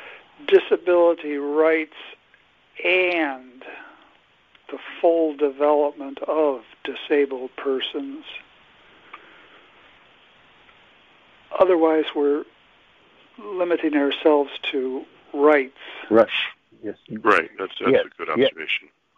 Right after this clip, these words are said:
Speaker 1: Okay.
Speaker 2: Right, because otherwise, what it seems that the significant concern will be disability right and not the person.
Speaker 1: Yes. And
Speaker 2: Yes.
Speaker 1: then in the second sentence, government agencies working with the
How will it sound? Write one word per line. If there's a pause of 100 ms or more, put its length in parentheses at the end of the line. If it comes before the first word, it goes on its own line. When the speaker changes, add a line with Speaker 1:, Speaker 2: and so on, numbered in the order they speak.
(280)
Speaker 1:
Okay.
Speaker 2:
Right,
because
otherwise,
what (280)
it (100)
seems
that
the
significant
concern
will
be
disability
right
and
not
the (140)
person. (560)
Speaker 1:
Yes. (840)
And
Speaker 2:
Yes.
Speaker 1:
then
in
the (120)
second
sentence, (140)
government
agencies
working
with
the